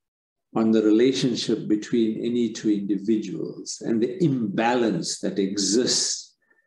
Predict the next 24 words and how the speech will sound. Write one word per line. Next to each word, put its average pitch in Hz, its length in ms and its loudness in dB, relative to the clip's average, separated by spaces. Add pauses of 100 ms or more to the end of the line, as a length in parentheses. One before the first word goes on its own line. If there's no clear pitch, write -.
(380)
in 98 120 2
the 98 120 0
power 117 340 2
differential 107 640 -2
between 98 760 -2
any 123 320 2
two 104 200 -2
individuals 95 800 -4
or 92 120 -4
any 101 460 0 (680)
individual 104 680 2
and 92 200 -4
an 92 100 -4
organization, 95 1000 -2 (1400)
I 117 100 -4
have 214 240 0
a 190 80 2
sense - 760 2
of 120 640 0 (1160)
that 127 280 0
there 127 160 2
has - 400 0
to 147 240 0
be 135 680 4